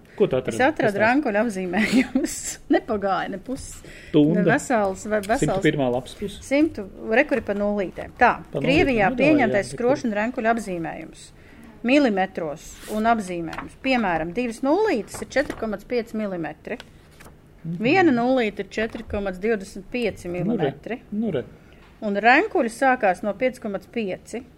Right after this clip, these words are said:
Speaker 1: Mhm.
Speaker 2: pieci komats deviņi, seši komats divi, septiņi komats pieci, pieci un astoņi komats astoņi.
Speaker 1: Mhm.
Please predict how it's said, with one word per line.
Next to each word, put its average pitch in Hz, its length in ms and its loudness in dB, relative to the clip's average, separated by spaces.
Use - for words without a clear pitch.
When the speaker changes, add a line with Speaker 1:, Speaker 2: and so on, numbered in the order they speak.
Speaker 1:
Mhm. 160 100 -2
Speaker 2:
pieci 196 240 0
komats 190 240 -6
deviņi, 302 400 4
seši 233 220 -6
komats 190 260 -6
divi, 269 220 0
septiņi 233 320 -6
komats 196 260 -8
pieci, 262 460 -4
pieci 220 480 -6
un 196 80 -8
astoņi 202 300 -6
komats 170 240 -10
astoņi. 175 520 -10
Speaker 1:
Mhm. 190 420 -4